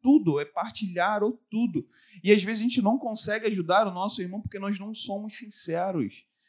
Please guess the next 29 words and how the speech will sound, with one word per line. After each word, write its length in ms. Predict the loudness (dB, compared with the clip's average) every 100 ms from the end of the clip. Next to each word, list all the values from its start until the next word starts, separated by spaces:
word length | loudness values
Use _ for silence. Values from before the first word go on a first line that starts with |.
| _
sabe? 400 | 0 8 8 8 0
E, 400 | -2 -6 -10 -12
e 140 | -4
eu 100 | -2
vou 120 | 0
dizer 500 | 0 0 -2 -2 -4 _ _ _ _ -6
por 180 | -4
mim, 300 | -2 -4 -4
homem, 540 | 0 0 2 0 -2 -8 _ _ -12
é, 300 | -2 0 0
homem 320 | -2 0 0
tem 160 | -2 -4
uma 140 | -6 -6
grande 400 | -4 -2 -4 -6
dificuldade 880 | -16 -20 -16 -6 2 2 2 -6
em 160 | -8 -8
mostrar 400 | -8 -10 -10 -14
fraqueza. 800 | -14 -20 _ -6 -4 -4 -6 -10 _ _
Porque 220 | -6 -4
se 60 | -4
você 160 | -4 -4
mostra 260 | -4 -6
fraqueza, 400 | -8 -12 -8 -8
você, 160 | -8 -8
é, 640 | -6 -6 -8 -10 -12 -8 -6
aí 180 | -4
faz 160 | -4 -4
a 40 | -6
mini-, 300 | -12 -20